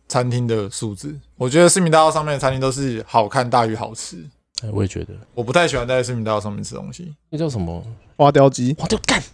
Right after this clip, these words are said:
Speaker 2: 花雕鸡。你，对，你这样一讲。
Speaker 3: 那花雕鸡的确是不好吃，而且好贵哦。
Speaker 2: 绝对！我记得我有一次我进，我们一起去。
Speaker 3: 有啊，还有那个啊。
Speaker 2: 进去一千二，一个人一千二。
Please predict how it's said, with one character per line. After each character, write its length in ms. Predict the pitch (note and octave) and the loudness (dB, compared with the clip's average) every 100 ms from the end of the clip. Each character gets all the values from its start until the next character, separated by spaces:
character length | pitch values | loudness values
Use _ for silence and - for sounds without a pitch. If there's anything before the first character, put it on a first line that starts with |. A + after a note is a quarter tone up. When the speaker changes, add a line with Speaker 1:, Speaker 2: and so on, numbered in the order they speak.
| - | -10
Speaker 2:
花 160 | - C4+ | 0 4
雕 180 | C#4+ C4 | 8 6
鸡。 440 | - C#4+ C4 B3+ - | 6 6 8 8 4
你， 200 | A#3+ B3+ | 6 6
对， 240 | - D4+ | 6 6
你 140 | A#3 G3+ | 6 6
这 80 | D4 | 6
样 80 | |
一 60 | D4 | 4
讲。 360 | - A#3+ D3 A2+ - - - | 4 4 4 -2 -14 -16 0
Speaker 3:
那 80 | B3+ | 6
花 120 | A#3 | 8
雕 140 | A3 A3 | 8 6
鸡 140 | G#3+ | 4
的 100 | F#3+ | 2
确 140 | D#3+ F3 | 6 6
是 80 | D#3+ | 6
不 100 | D#3 | 2
好 160 | C3 - | 2 -2
吃， 340 | - - D3 - | -6 -6 -6 -2
而 80 | F3 | 2
且 100 | G3 | 4
好 80 | C3+ | 4
贵 220 | - D3 | 4 4
哦。 60 | A2+ | 6
Speaker 2:
绝 200 | A#2+ A#2+ | 6 6
对！ 340 | - C#3+ A2 - - - | 6 4 4 -2 -10 -4
我 40 | |
记 120 | B2 F3+ | 2 2
得 80 | |
我 80 | B2 | 4
有 80 | A#2+ | 2
一 20 | |
次 180 | C3+ D#3+ | 0 -2
我 140 | G#2+ | 0
进， 260 | A2 C#3+ A#2 | 0 0 0
我 60 | A2 | 0
们 120 | G2+ | 2
一 40 | |
起 160 | D#3+ G#2+ | 0 0
去。 400 | - - A2+ F#2 - - - | -2 0 0 -2 -10 -16 2
Speaker 3:
有 160 | C#3+ C#3 | 6 8
啊， 100 | G#3+ | 6
还 80 | |
有 140 | A#3 F3 | 6 6
那 120 | G3+ | 6
个 120 | G3 | 8
啊。 40 | E3+ | 8
Speaker 2:
进 120 | F3 | 8
去 60 | E3+ | 6
一 40 | |
千 300 | - D3 D3 | 4 4 6
二， 160 | C3+ A2 | 6 8
一 60 | |
个 60 | C#3+ | 6
人 140 | B2+ | 6
一 40 | C3+ | 4
千 300 | - B2 B2 | 2 2 4
二。 240 | A2+ - | 2 0